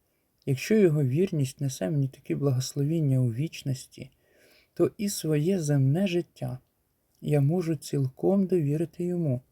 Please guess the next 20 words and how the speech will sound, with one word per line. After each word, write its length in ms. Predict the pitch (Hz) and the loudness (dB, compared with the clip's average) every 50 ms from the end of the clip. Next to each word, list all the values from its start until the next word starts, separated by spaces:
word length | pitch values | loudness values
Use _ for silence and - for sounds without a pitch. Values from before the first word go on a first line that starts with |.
| _ _ _ _ _ _ _ _ _ _ _ _ _ _ _ _ _ _ - - | _ _ _ _ _ _ _ _ _ _ _ _ _ _ _ _ _ _ -8 -2
Я 120 | 147 143 | 2 2
можу 240 | 147 160 165 151 151 | 4 4 2 0 -2
цілком 680 | 131 - - - 139 131 - - 196 208 196 185 165 135 | -4 -4 -2 -2 -2 0 2 4 4 4 4 2 0 0
вірити 560 | 131 143 175 190 185 165 - - 156 151 139 - - - - - - - - - _ _ _ | 0 0 2 2 2 2 0 -2 -2 -2 -2 -4 -10 -20 -20 -20 -20 -20 -20 -20 _ _ _
йому 640 | - - 143 139 143 143 139 143 160 185 185 170 - - _ _ _ _ _ _ | -6 -2 0 2 4 4 4 4 4 2 2 0 -2 -6 _ _ _ _ _ _
своє 440 | - - - - 151 156 175 185 170 | -14 -10 -4 -2 0 2 2 2 2
життя, 520 | 135 139 143 135 - - 202 208 190 165 - | 2 0 0 0 -2 -2 0 2 2 0 0
розуміючи, 720 | - 143 156 147 135 147 147 175 202 220 190 156 - - 139 | 0 0 0 0 2 2 2 4 4 4 2 2 0 -2 -4
що 220 | - - - 147 | -4 -4 -4 -2
нічого 460 | 135 135 139 131 135 - - 226 233 | 0 2 2 0 0 -2 -2 0 2
лихе 520 | 220 214 208 202 - - 160 131 123 123 - - _ _ _ _ _ _ _ _ _ _ _ _ _ _ _ 170 - - - | 2 2 0 -2 -2 -2 -2 -2 0 -2 -6 -12 _ _ _ _ _ _ _ _ _ _ _ _ _ _ _ -14 -14 -12 -10
зі 200 | 151 135 - 156 | -8 -4 0 0
мною 240 | 147 156 165 160 139 | 2 2 2 2 2
не 120 | 131 135 | 2 2
трапиться, 540 | 131 - - 226 202 - - 127 - - 131 | 0 -2 -4 -6 -4 -4 -6 -6 -6 -8 -10
що 220 | 127 - - 147 147 | -10 -6 -4 -2 0
він 220 | 160 156 139 135 | 0 2 2 2
мене 280 | 135 135 131 127 127 123 | 2 2 2 2 0 2
не 140 | 123 127 | 0 0
зрадить. 640 | 123 - - - - 220 226 185 139 131 131 - _ | 0 -2 -2 -4 -2 -2 -2 -2 -4 -6 -8 -10 _